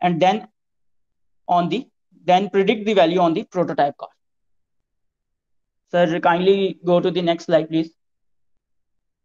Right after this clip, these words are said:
So in this slide, we will try to solve a problem regarding dimensional similarity.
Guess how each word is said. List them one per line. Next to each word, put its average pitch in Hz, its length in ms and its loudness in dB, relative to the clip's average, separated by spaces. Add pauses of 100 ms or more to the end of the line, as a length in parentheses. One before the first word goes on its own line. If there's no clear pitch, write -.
(3500)
So 202 300 -2 (180)
in 214 160 2
this 277 200 0
slide, 196 420 2
we 208 140 2
will 233 180 -2
try 202 240 4
to 220 260 -2
solve 208 340 2
a 208 140 2
problem 202 560 0 (180)
regarding 175 600 0 (340)
dimensional 185 600 0
similarity. 170 600 -2